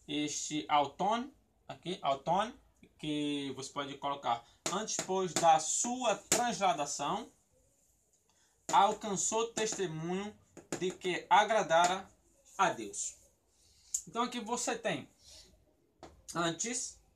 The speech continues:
pois, da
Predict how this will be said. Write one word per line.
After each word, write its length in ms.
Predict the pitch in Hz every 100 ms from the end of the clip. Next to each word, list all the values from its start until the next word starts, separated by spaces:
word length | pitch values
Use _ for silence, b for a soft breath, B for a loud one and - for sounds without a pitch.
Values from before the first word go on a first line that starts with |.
| _ - - - - - - -
pois, 760 | 196 170 180 - - - - _ _ _ _ _ _ - -
da 360 | 165 165 202